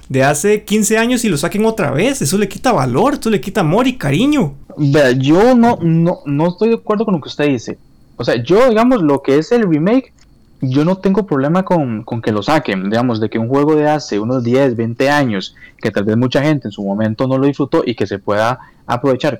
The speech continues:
Speaker 2: obviamente con mejoras buenas, con, con los gráficos de, de la generación actual, ojalá algunos añadidos que mejoren el, eh, al, al origi-, original, yo siento que es una buena oportunidad para que la gente conozca la
Speaker 1: ¿Dónde
Speaker 2: saga.
Speaker 1: queda el amor y el cariño en eso, Kenny?
Speaker 2: Pero
Speaker 1: ¿Dónde
Speaker 2: suave,
Speaker 1: queda?
Speaker 2: pero suave, pero,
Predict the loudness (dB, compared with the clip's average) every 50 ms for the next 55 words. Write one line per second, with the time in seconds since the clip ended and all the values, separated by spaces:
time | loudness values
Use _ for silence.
0 | -12 _ _ -4 -2 -2 0 0 0 -2 -2 -6 -6 -6 -6 -4 -4 -6 -4 -2
1 | 0 0 2 2 0 0 0 2 4 4 4 2 0 -4 -6 -10 -10 -8 -8 -8
2 | -8 -10 -16 _ -20 -20 -20 -20 _ -8 -4 -2 -2 0 0 0 0 -2 -2 -2
3 | -2 0 0 2 2 2 2 2 0 -2 -6 -10 -8 -6 -4 -4 -4 -4 -4 -4
4 | -2 -2 -2 -2 -2 -2 -2 -2 -4 -2 0 0 2 2 2 0 -2 -4 -8 _
5 | _ -8 -6 -2 -2 0 0 0 0 -2 -4 -4 -4 -2 -2 0 -2 0 0 -2
6 | -2 0 0 2 4 4 2 2 0 -4 -6 -4 -4 -4 -4 -2 0 0 2 2
7 | 0 0 0 0 0 0 0 0 -2 -6 -10 _ _ -4 -2 0 0 2 0 -2
8 | -2 -2 -2 0 2 0 0 0 -4 -8 -6 -4 -4 -2 -2 -4 -4 -4 -2 0
9 | 2 2 4 4 2 2 0 0 -2 -2 -2 -2 -2 0 0 0 0 0 -2 -4
10 | -2 -2 -2 0 0 -2 -4 -6 -10 -10 -12 -6 -6 -6 -6 -4 -6 -6 -6 -6
11 | -4 -2 0 0 2 2 0 0 0 0 0 2 2 2 4 4 4 4 4 2
12 | 2 2 2 2 4 6 6 4 4 4 4 2 2 2 2 0 -2 -2 -2 -2
13 | 0 2 2 2 2 2 2 2 2 2 2 2 2 2 2 2 2 2 0 0
14 | 0 2 2 2 0 2 2 0 0